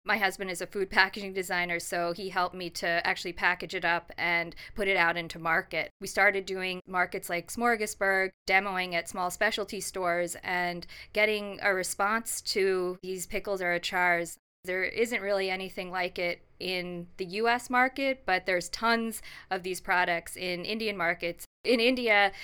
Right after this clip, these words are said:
making pickle is something that every home cook does, really. And it's all based off of what types of vegetables or fruits are in season.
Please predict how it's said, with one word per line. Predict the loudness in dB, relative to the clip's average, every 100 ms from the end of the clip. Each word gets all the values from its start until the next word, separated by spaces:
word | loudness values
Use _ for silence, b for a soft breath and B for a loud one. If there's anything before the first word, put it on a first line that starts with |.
| B
making | 0 0 0 -2 -6
pickle | 0 0 4 6 6 4
is | -2 -4 -4
something | -4 -4 -4 2
that | 4 4 6
every | 4 6 4 4
home | 0 -2 0 2 -2 -6 -10
cook | -4 -2 -2 -6 -18 -4
does, | 0 2 0 -6 -2
really. | 0 2 0 -4 _ -8
And | -6
it's | 0
all | 4 4 2
based | 0 0 0 2
off | 2 2
of | 0 2 -2
what | 0 0 2
types | 0 0 -2
of | -4 -4 -8 -16
vegetables | -2 0 0 -4 -4 -4 -4
or | -8
fruits | -6 -2 -2 -4 -10 -12 B B
are | 0 2
in | 2 -2
season. | -4 0 -2 -2 -4 -6